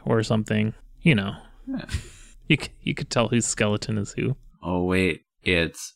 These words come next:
Speaker 2: Michonne and Amy, but both their faces are, like, halved and, like, pushed together in a weird way. And it just says Civil War. And it's got different Aegis members behind them,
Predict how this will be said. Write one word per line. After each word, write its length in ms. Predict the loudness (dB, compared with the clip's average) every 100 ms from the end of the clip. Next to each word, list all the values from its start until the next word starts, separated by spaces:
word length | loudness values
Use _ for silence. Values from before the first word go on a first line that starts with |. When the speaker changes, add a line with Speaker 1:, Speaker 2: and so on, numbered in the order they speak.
| -2
Speaker 2:
Michonne 840 | 0 0 2 4 4 4 2 0 -6 _
and 180 | -6 -2
Amy, 540 | 2 2 2 -2 -6 -12 _ -4
but 140 | -2
both 260 | 2 0 0
their 220 | -2 -2 -6
faces 400 | -4 -4 -2 -2
are, 80 | -2
like, 220 | -4 -6
halved 500 | -2 2 2 0 -2
and, 100 | -6
like, 180 | -6 -6
pushed 180 | -6 -6
together 680 | -4 0 0 2 0 -2 -8 _ _ _ -4
in 120 | 0
a 40 |
weird 220 | 4 4
way. 380 | 4 2 0 -4 -10 _
And 120 | -2 -2
it 100 | 0
just 220 | -4 0
says 280 | -2 -2 -6
Civil 600 | -4 0 0 0 -8 -10 -2
War. 720 | 2 2 2 2 0 -2 -6 _
And 120 | 0
it's 200 | 0 -2
got 320 | 0 0 0 -2
different 320 | -2 -2 -8 -18 _ -6
Aegis 340 | -4 -2 -4
members 340 | -2 0 -2 -2
behind 460 | -4 -2 -2 -2
them, 320 | -2 -4 -6